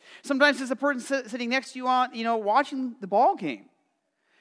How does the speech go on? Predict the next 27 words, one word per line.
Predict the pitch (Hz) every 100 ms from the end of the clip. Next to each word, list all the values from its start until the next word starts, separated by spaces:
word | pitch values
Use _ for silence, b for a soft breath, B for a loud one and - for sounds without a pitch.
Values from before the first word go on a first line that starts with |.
| -
And | 240
you | 233
think | 311
about, | 262 240
again, | 214 269
questions | 208 - 277 294 254 208
you | 233
have | 233
to | -
ask. | 233 247
They | 240
don't | 247 285 247
have | 196 240 262
to | 226
be | 226
these | 220 -
profoundly | 208 - - 226 254 269 247
deep | 180 208 262 - -
questions. | 262 277 - 185 156 - B
Sometimes | - 240 254 262 262
it | 226
simply | - 254 247 262
starts | - 220 196 196
with | 214
a | 208
simple | - - 247 233
question. | - 190 170 - 135